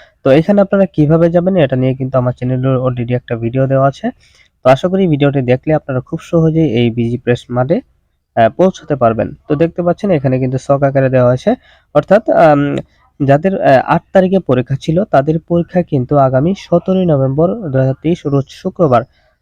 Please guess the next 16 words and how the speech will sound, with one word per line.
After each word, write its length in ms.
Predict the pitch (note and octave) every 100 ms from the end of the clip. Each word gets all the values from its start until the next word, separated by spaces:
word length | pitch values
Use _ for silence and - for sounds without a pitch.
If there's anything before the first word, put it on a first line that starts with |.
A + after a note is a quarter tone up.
| _ F3+
অর্থাৎ 240 | - A#3 -
যাদের 200 | D3 D3+
আট 180 | - E3+ -
তারিখে 280 | F#3 F3+
পরীক্ষা 380 | F#3 D#3+ D#3+ E3 -
ছিল, 320 | - F3+ G#3+
গত 260 | D#3+ C#3+
আট 120 | C#3+ C#3
তারিখে 220 | D3+ D3 D#3
পরীক্ষা, 480 | D#3+ D#3+ - E3+
আহ, 260 | E3+ D3 C#3
পরীক্ষা 360 | - D#3 - E3
ছিল, 220 | E3+ F#3
তাদের 300 | D3+ C3+ C3+
পরীক্ষা 360 | - C#3+ -
কিন্তু, 300 | D#3 E3+ A3+